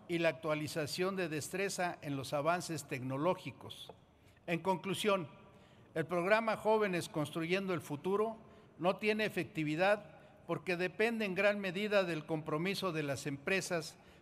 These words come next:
para capacitar a los jóvenes. Además, muchas de esas empresas no cuentan con problemas, con programas formales de capacitación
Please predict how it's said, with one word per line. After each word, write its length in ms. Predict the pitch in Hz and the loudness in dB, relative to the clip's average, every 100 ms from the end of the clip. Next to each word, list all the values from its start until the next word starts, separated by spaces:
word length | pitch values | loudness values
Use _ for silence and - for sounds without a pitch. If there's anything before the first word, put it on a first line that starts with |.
| - | 0
para 220 | 151 151 | 2 4
capacitar 640 | 147 - 135 - 135 175 180 | 0 -2 -2 -2 0 4 4
a 100 | 156 | 4
los 180 | 131 | 0
jóvenes. 580 | - 160 156 117 92 - - - - - - | -2 0 0 -2 -8 -12 -20 -20 -20 -20 -6
Además, 680 | 143 147 147 185 220 - - - - - - | -2 -2 2 2 2 -6 -16 -20 -20 -20 -6
muchas 400 | 208 214 190 156 | -4 2 0 2
de 80 | |
esas 320 | 208 214 185 160 | 2 2 0 -2
empresas 560 | 139 - 208 - 175 | -2 0 0 2 0
no 180 | 175 185 | 2 0
cuentan 360 | 196 190 196 165 | -2 0 0 0
con 180 | 151 | -4
problemas, 560 | 135 139 156 180 175 - - - | -4 -4 -2 0 0 -2 -10 -8
con 160 | 143 139 | -6 -4
programas 600 | 151 160 196 214 208 208 | -2 2 2 2 0 0
formales 540 | 156 151 180 190 170 | -2 2 2 2 -2
de 100 | 160 | -4
capacitación 880 | 151 135 131 147 139 135 - 170 | -4 -2 -4 -4 -6 -6 -2 -2